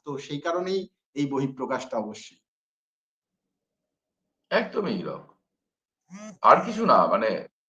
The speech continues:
Speaker 2: একটা সময় বাঁধ ভাঙবেই দেখো। কারণ সমর্থকরা মন প্রাণ দিয়ে ক্লাবকে ভালোবাসে, সমর্থন করে, মাঠে যায়, ম্যাচ দেখে,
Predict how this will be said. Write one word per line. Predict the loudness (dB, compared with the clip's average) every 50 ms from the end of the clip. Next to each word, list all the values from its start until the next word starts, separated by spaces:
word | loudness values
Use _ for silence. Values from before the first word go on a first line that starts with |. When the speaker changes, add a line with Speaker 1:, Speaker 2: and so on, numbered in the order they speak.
| _ _ -4
Speaker 2:
একটা | -4 -2 0 -2 -4 -2 -2
সময় | -4 -2 0
বাঁধ | 6 8 10 10 8 6 2 2 2
ভাঙবেই | 2 2 2 0 -2 -2 0
দেখো। | -2 -2 -4 -4 -10 -16 -18 -18 -20 _ _ _ _ _ _ _ _ _ _ _ _ _ _
কারণ | 6 6 6 8 4 2 -4 -8 -12 -20 _ _ _ _ _ _ _ _ _ _ _ _ _
সমর্থকরা | -2 0 2 2 2 4 6 4 6 8 10 10 10 10
মন | 8 4 0 2 4 6 6 6 6 10
প্রাণ | 12 12 12 12 8
দিয়ে | 4 2 2 2 2
ক্লাবকে | 8 8 8 8 8 6 2 2
ভালোবাসে, | 6 6 8 8 8 8 8 6 6 2 -4 -8 -8 -8 -10 -12 -18 _ _ _ _ _ _ _ _ _ _
সমর্থন | -4 -2 0 0 2 0 -2 2 2 2 2 2 2
করে, | 0 2 2 2 -2 -4 -8 -12 _ _ _ _ _ -14
মাঠে | -6 2 4 4 4 4 2 0 -2 -2 0
যায়, | 2 2 2 2 0 -4 -8 -12 -18 _ -8
ম্যাচ | -2 2 6 6 6 6 4 -2 -6 -2
দেখে, | 0 0 0 -2 -6 -10 -10 -12 -12